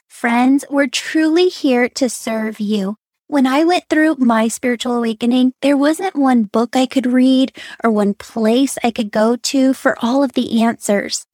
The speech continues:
I really had to piece them together myself. So what I did for you was create programs that I wish I had when I was awakening.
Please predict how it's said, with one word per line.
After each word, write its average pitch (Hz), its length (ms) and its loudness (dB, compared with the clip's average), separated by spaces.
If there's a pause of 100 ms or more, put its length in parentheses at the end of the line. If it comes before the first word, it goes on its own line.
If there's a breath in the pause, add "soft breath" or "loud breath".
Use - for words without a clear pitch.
(360 loud breath)
I 269 40 2
really 311 360 2
had 269 320 0
to 269 80 -2
piece - 560 -2
them 233 260 0
together 220 480 0
myself. 208 760 -2 (400)
So - 160 -4
what 285 140 2
I 294 100 2
did 311 260 0
for - 140 -2
you 240 360 2
was 233 220 -4
create 294 540 -2
programs 277 960 0
that 247 160 -2 (100)
I 311 320 -2
wish 320 340 0
I 269 200 0
had 208 520 -2
when 254 260 -2
I 254 260 0
was 262 180 0
awakening. 208 560 -2